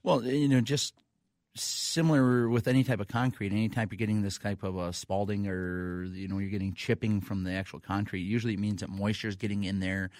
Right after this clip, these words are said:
and, and causing this. So you wanna address that first. And a lot of times when we're doing siding and people have these, the, these foundation blocks,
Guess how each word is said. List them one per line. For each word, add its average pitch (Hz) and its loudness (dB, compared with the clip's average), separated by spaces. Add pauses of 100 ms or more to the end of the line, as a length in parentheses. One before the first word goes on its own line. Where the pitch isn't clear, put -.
(200)
and, 101 0
and 95 -4
causing 98 0
this. 87 -8
So - -8
you 98 -4
wanna 98 -2
address 95 -2
that 98 -4
first. - -2 (340)
And 117 0
a 110 4
lot 107 6
of 131 0
times 120 2
when 110 -2
we're 104 0
doing 110 -2
siding 104 0
and 95 -4
people 104 -6
have 104 2
these, 101 -2
the, 98 -2
these 101 -2
foundation 104 0
blocks, 98 0